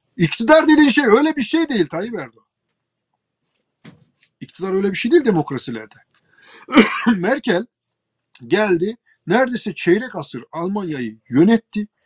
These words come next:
Yönetirken bir sürü sorunun altından kalktı. Koalisyonla, hatta ihtiyacı olmadığı kadar paylaşımcı koalisyonla.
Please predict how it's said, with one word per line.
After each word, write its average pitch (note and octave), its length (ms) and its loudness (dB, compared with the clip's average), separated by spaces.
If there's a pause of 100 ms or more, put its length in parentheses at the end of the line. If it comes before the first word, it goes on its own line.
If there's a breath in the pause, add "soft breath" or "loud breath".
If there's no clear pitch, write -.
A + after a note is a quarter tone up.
(480)
Yönetirken G#3+ 640 2
bir A3 100 2
sürü G3 240 -8
sorunun E3 340 -4
altından C3+ 480 -6
kalktı. E3 540 -8 (380)
Koalisyonla, A#3 840 2 (300 soft breath)
hatta C4+ 320 2
ihtiyacı C4 500 4
olmadığı D4+ 480 2
kadar A3 340 -2
paylaşımcı F3 640 -8
koalisyonla. A#2+ 680 -12